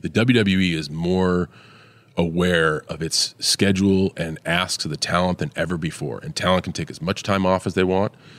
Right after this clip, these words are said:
but there's the intrinsic battle of us of like, "Well, I don't wanna lose relevancy. I would like to make a good living out of this."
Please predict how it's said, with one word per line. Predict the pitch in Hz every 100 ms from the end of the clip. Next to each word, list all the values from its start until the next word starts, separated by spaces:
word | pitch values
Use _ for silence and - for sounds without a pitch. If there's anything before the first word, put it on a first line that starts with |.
| - - - _
but | 101 -
there's | 95 85
the | 90
intrinsic | 87 101 85 80
battle | 113 147 107
of | 85
us | 85 -
of | 80
like, | 85 - - _ - _ _ _ _ -
"Well, | 80
I |
don't | 80
wanna | 82
lose | 78 71
relevancy. | 104 147 147 147 147 139 143 - - -
I | 69
would | 71
like | -
to | -
make | -
a | 76
good | -
living | 110 147 139
out | 131
of |
this." | 127 135 - -